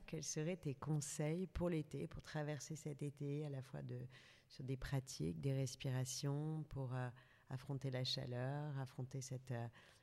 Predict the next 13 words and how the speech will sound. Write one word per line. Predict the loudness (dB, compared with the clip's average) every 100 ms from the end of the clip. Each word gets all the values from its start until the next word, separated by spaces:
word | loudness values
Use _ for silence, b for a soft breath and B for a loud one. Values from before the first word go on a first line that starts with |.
| -4
voilà, | -2 0
cette, | -2 -4
cette, | -4 -4 -4 -4
cette | -4 0
énergie | 2 4 2 2 0
très | -2 -2 0
particulière, | -2 -4 -8 -4 -2 0 -2 -2 -6 -10 b b b b
euh, | -4 -2 -2 -4 -2
de, | 0 0 -2 -2
de | 0
l'été | 0 -2 -6
qui | -4 -4
arrive ? | -2 -4